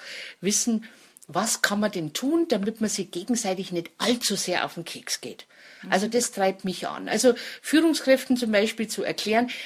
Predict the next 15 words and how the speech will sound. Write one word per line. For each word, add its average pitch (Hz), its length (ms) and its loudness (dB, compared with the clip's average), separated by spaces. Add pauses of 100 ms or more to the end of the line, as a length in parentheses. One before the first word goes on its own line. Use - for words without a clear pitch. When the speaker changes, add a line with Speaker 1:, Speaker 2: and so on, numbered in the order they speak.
(220)
Speaker 1:
schauen 208 260 0
Sie 208 120 -4
her, 233 100 2
wenn 214 140 2
Sie 185 100 -4
es - 180 -4
so - 160 -2
formulieren, 180 640 2 (460)
dann 196 220 -6
könnte 339 420 0
sein, 214 280 0
dass 214 180 0
der 208 100 0
Mitarbeiter, 208 720 0 (480)
ähm, 175 480 2